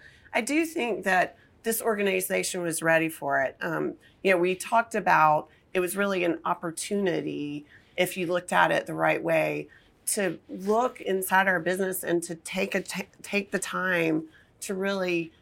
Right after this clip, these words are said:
use this as something that we could catapult forward from. Obviously, always remembering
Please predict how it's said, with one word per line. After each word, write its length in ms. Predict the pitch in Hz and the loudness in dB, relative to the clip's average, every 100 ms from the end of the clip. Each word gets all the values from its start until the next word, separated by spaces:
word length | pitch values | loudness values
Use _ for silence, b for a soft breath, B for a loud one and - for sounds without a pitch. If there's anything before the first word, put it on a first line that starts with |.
| _ | _
use 360 | 185 220 208 - | -4 -2 -2 0
this 440 | 208 202 - - - | 0 0 -2 -4 2
as 200 | 170 170 | 2 2
something 440 | 180 175 180 170 | 2 2 0 0
that 180 | 160 - | 0 -2
we 100 | 175 | -4
could 220 | 175 160 | -4 -8
catapult 560 | - 185 175 - 170 - | 0 0 0 -2 -8 -6
forward 400 | 170 165 156 156 | -6 -4 -4 -2
from. 380 | 151 139 151 b b _ | 0 0 -2 b b _
Obviously, 500 | 202 202 202 - 180 | 2 4 2 0 2
always 580 | 165 165 170 160 160 156 b b _ | 4 4 2 2 0 -2 b b _
remembering 960 | 175 170 175 170 165 160 160 160 160 | -2 2 2 2 0 0 0 0 -2